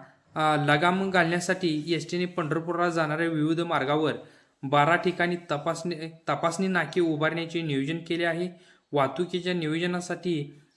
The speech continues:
एसटीची मदत. एकादशीच्या दिवशी लाखो भाविक प्रवासी आपल्या गावाकडे मार्गस्थ होतात. अशा वेळी रस्त्यावर वाहतूक कोंडी होऊन प्रवासांचा, प्रवासांचा खोळंबा होतो. यंदा स्थानिक पोलीस प्रशासनाच्या खांद्याला खांदा लावून, अ,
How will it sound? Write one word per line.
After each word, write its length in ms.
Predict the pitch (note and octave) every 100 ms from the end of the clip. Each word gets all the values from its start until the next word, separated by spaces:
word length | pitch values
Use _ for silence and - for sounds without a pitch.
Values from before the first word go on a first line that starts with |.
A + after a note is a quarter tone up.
| -
एसटीची 520 | D3 D3 - E3+ F#3
मदत. 360 | E3 C#3+ D#3 A#2+ - - _ -
एकादशीच्या 1000 | D#3+ D#3 F#3+ G3 F#3+ F#3+ G3 F#3+ F3+ D3 C#3+ D#3
दिवशी 420 | E3+ E3+ F#3 F3
लाखो 300 | D3+ - F#3+
भाविक 320 | F3+ E3+ F#3
प्रवासी 720 | - E3+ E3 E3 F#3 D3 C#3+ - -
आपल्या 220 | D3+ E3+
गावाकडे 560 | E3 D3 D#3 D#3 F3 F3
मार्गस्थ 460 | D#3+ C3+ D3+ D3+
होतात. 300 | D#3+ D#3 D#3+ D3+
अशा 260 | C3 -
वेळी 220 | D#3+ D#3+
रस्त्यावर 420 | D#3+ D3 - D#3 D#3
वाहतूक 500 | D3+ C3 - F#3 F#3
कोंडी 220 | G3+ F3+
होऊन 360 | E3 E3 D3+ C3+ - - _ -
प्रवासांचा, 720 | C#3+ D3+ D3 D#3+ D#3 D#3+ D3+ D3 - _ -
प्रवासांचा 480 | D#3+ D3+ D#3 D#3+ D#3+
खोळंबा 400 | D3+ C#3+ E3+ G3+
होतो. 600 | F3+ F3 D3+ C#3 - -
यंदा 420 | E3 D#3+ F3 F3 D#3
स्थानिक 480 | - D3 E3+ F3 -
पोलीस 260 | E3+ F3
प्रशासनाच्या 880 | - D#3+ - E3 F3 F3 E3+ F#3+ F3 -
खांद्याला 320 | D3 D#3 F3 F3
खांदा 200 | D3 D#3+
लावून, 340 | E3 E3+ E3 - - - _
अ, 60 | -